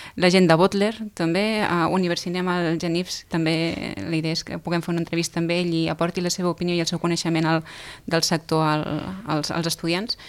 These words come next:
I, bueno, una miqueta aquesta és la, la idea, no? Apropar el, el sector professional al, a l'experiència docent, a que els estudiants tinguin ocasió de, de saber realment què és el que està passant al sector, què és el que està passant a la indústria.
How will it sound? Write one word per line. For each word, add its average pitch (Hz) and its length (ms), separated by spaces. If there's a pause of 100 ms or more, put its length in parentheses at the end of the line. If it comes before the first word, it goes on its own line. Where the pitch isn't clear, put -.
(300)
I, 190 60
bueno, 190 180
una 196 80
miqueta 185 320
aquesta 226 220
és 208 100
la, 170 240
la 156 80
idea, 165 320
no? 214 160
Apropar 180 640
el, 165 80 (160)
el 160 240
sector 190 320
professional 208 640
al, 160 140 (100)
a - 140
l'experiència 165 920
docent, 170 540
a - 20
que 165 80
els 160 140
estudiants 165 340
tinguin 175 220
ocasió 165 340
de, 185 160
de 170 140
saber 185 240
realment 170 400 (340)
què 202 80
és 202 80
el 190 80
que 165 80
està - 160
passant 165 240
al 160 160
sector, 156 240
què 170 80
és 180 60
el - 20
que 170 80
està 160 160
passant 151 320
a 160 60
la 160 80
indústria. - 400